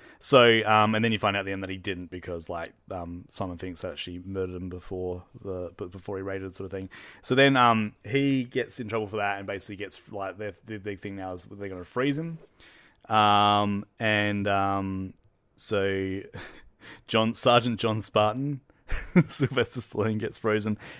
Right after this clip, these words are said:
and Simon Phoenix gets stolen, um, gets, uh, frozen. And then, um, it cuts to, um, the future, and, um, in twenty thirty-two,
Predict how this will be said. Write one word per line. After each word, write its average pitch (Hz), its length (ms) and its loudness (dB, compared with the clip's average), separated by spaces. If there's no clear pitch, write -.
and 117 160 -2
Simon 110 300 -2
Phoenix 101 340 -8
gets - 200 -8
stolen, 92 380 -6
um, 113 180 2
gets, 113 400 -2
uh, 104 160 0
frozen. 101 420 -2
And 127 180 4
then, 160 320 2
um, 139 260 0
it 127 120 -8
cuts - 240 0
to, 120 440 0
um, 104 680 -2
the 123 140 -8
future, 139 640 2
and, 110 600 0
um, 107 640 0
in 110 180 -4
twenty 113 240 0
thirty-two, 123 640 0